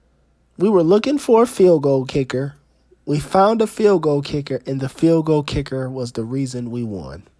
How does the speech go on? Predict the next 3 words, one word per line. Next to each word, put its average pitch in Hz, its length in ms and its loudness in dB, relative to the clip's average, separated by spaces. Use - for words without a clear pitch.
I'll 127 80 0
take 95 320 -4
it. - 140 -14